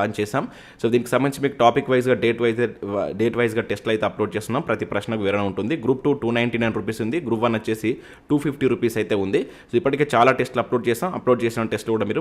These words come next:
మళ్ళీ రాసుకోవచ్చు. ఒక టెస్ట్ను మీరు అన్‌లిమిటెడ్ టైమ్‌గా రాసుకునే ఆప్షన్ అక్కడ ఇవ్వడం జరిగింది. ఇంకా కరెంట్ అఫైర్స్ సంబంధించి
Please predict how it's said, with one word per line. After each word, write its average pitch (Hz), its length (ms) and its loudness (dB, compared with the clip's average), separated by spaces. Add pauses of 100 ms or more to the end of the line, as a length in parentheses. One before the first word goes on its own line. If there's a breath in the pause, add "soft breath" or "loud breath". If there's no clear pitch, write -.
మళ్ళీ 104 200 2
రాసుకోవచ్చు. 95 480 -2 (340 loud breath)
ఒక - 140 -4
టెస్ట్ను 120 260 -2
మీరు 120 160 2
అన్‌లిమిటెడ్ 123 460 2
టైమ్‌గా 110 300 0
రాసుకునే 107 460 -2
ఆప్షన్ - 240 -4
అక్కడ 101 180 -4
ఇవ్వడం 95 240 -2
జరిగింది. 92 260 0 (400 loud breath)
ఇంకా 123 200 0
కరెంట్ 147 240 4
అఫైర్స్ 151 280 2
సంబంధించి 139 320 2